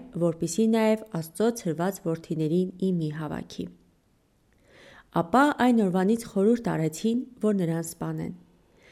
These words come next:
Եվ Հիսուս այնուհետև այլևս համարձակ չէր շրջում հրեաների մեջ, այլ այնտեղից գնաց մի շրջան,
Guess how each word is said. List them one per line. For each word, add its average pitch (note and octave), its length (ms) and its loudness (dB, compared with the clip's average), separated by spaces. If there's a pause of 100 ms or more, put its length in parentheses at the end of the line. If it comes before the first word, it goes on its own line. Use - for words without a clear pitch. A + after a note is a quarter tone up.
(240)
Եվ E3+ 140 4
Հիսուս B3 420 2
այնուհետև F3 560 2
այլևս G#3 420 2
համարձակ A3 520 0
չէր D4 200 0
շրջում D#3+ 400 -2
հրեաների D#3+ 480 0
մեջ, D#3 280 -4 (560)
այլ A3 280 4
այնտեղից F3 540 2
գնաց F#3 340 0
մի F3 160 -2
շրջան, G#3+ 460 0